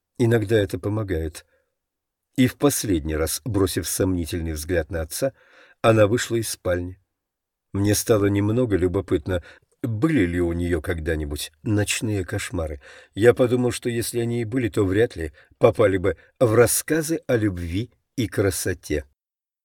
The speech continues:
Отец присел на край постели. "Ты правда не помнишь,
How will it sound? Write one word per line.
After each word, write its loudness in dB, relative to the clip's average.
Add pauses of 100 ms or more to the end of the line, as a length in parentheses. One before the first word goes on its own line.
(580)
Отец 2 (340)
присел 4
на 2
край 0
постели. -4 (1000)
"Ты 2
правда -2
не -4
помнишь, -4